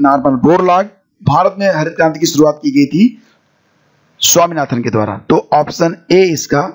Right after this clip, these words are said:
सही जवाब है। नाइंटी सिक्स, नाइन-, नाइंटी, सिक्सटी सिक्स और सिक्सटी सेवन में इसकी शुरुआत की गई थी,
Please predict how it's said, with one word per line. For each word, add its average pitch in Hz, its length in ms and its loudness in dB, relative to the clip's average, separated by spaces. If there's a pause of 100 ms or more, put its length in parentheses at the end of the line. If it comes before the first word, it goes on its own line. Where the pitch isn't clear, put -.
(200)
सही 156 200 0
जवाब 156 320 2
है। 180 100 0 (1120)
नाइंटी 160 320 2
सिक्स, 196 260 -4
नाइन-, 156 200 -2 (340)
नाइंटी, 180 480 2 (300)
सिक्सटी 175 300 0
सिक्स - 420 -4
और 160 200 2
सिक्सटी 147 280 -8
सेवन 151 280 0
में 165 140 -4
इसकी 147 300 -2
शुरुआत 139 520 0 (200)
की 170 140 2
गई 123 180 -2
थी, 113 160 -4